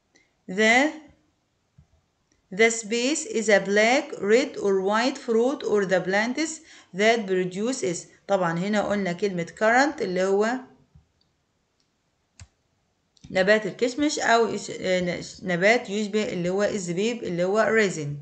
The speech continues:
يبقى letter A. Children like poems and music that have strong verse ولا rhyme ولا rhythm،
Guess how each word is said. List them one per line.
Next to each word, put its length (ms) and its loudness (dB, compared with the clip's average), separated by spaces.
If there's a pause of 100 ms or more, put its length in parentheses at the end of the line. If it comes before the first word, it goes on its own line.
(440)
يبقى 400 -4
letter 300 -2
A. 360 -12 (4000)
Children 600 2
like 340 2
poems 600 0 (360)
and 300 0
music 520 -2
that 240 2
have 300 2
strong 680 -2
verse 680 2 (300)
ولا 360 4
rhyme 600 2 (340)
ولا 600 2
rhythm، 360 2